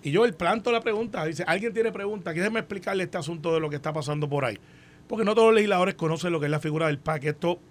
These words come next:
para muchos legisladores y para la política puertorriqueña, aunque existe hace tiempo, ahora es que ha tomado más relevancia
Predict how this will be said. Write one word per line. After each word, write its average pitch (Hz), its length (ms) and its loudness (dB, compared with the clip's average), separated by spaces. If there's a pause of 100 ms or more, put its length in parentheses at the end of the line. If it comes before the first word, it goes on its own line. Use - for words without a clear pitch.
para 139 240 4
muchos 160 340 -2
legisladores 160 440 0
y - 20 -8
para 147 160 -2
la 135 80 -2
política 139 340 -4
puertorriqueña, 147 580 -2 (460)
aunque 170 260 -2
existe 165 360 -4
hace 185 200 -2
tiempo, 165 460 0 (300)
ahora 139 320 2
es 170 80 -6
que 202 80 -6
ha 175 40 -2
tomado 165 300 -2
más 151 160 -2
relevancia 156 560 0